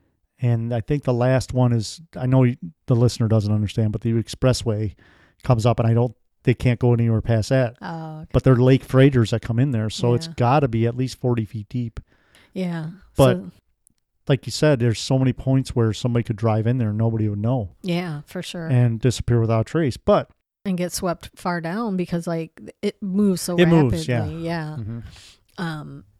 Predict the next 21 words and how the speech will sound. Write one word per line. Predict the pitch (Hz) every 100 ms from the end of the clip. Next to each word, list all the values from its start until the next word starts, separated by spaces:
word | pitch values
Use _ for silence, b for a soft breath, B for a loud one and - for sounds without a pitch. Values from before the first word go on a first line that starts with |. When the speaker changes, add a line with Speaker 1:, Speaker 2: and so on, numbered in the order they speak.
| _ _ _
Speaker 2:
it, | - -
it, | 190 190 185
yeah, | 175 170 - _ -
I |
mean, | 185 180
like, | 170 165 - - _ _ _ _ _ _ _
it's | - 196 - -
just | 240 220
so | - 233
interesting, | 214 247 302 277 254 202
these | 175
guys. | - 180 185 180
And | - 180
then | 180 175 180 -
it's | 208 -
heartbreaking | - - - 214 208 - 165 160 165 170
because | 165 170 170
the | 160
families | - 175 180 190 165
show | - 160 156
up | 151 165 -